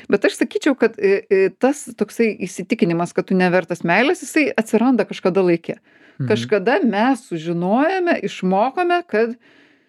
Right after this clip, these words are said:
Speaker 1: nu, va šitaip, kad dabar teks sunkiai dirbt, kad arba baigėsi tėvų meilė, arba iš viso neaišku, kaip su ja buvo.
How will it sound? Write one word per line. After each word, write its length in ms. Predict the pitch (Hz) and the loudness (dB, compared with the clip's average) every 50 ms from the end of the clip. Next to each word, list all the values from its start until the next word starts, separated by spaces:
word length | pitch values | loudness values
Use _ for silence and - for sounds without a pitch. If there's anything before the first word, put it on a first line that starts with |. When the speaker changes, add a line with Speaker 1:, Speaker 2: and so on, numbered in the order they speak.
| _ _ _ _ _ - | _ _ _ _ _ -2
Speaker 1:
nu, 160 | 233 294 392 | 0 0 2
va 100 | 415 453 453 | 2 0 0
šitaip, 480 | - - 403 403 - 440 403 254 - | 0 -2 -2 0 0 0 -2 -2 -4
kad 140 | _ - 214 | _ -4 -2
dabar 300 | 185 240 220 247 254 339 | 0 0 0 0 -2 0
teks 240 | - 294 311 320 - | -2 -4 -4 -2 -4
sunkiai 320 | 359 370 370 339 339 349 | -2 -2 0 0 0 2
dirbt, 400 | 247 220 262 285 415 - _ - - | 2 2 2 2 0 -2 _ -12 -6
kad 220 | _ - 196 180 - | _ -2 -2 0 0
arba 300 | 208 220 220 196 196 190 | 0 0 0 0 0 0
baigėsi 540 | 165 175 190 233 285 381 440 427 - 440 - | 0 0 0 2 2 2 0 -2 -4 -4 -2
tėvų 300 | 440 427 403 403 392 392 | -2 0 2 2 0 0
meilė, 420 | 403 415 403 403 415 381 392 381 | 2 0 2 2 2 2 0 0
arba 400 | - 202 202 202 196 185 202 196 | 0 0 0 0 0 0 0 0
iš 160 | 202 202 - - | 0 -2 -4 -8
viso 220 | 254 - 349 349 | -4 -2 0 0
neaišku, 340 | 320 359 359 370 - - 339 | 2 2 0 0 -2 -6 -4
kaip 180 | - 349 330 | -4 -4 -4
su 140 | - - 277 | -4 -6 -4
ja 140 | 254 294 294 | -2 0 0
buvo. 300 | 254 226 302 269 226 220 | 2 2 2 2 0 0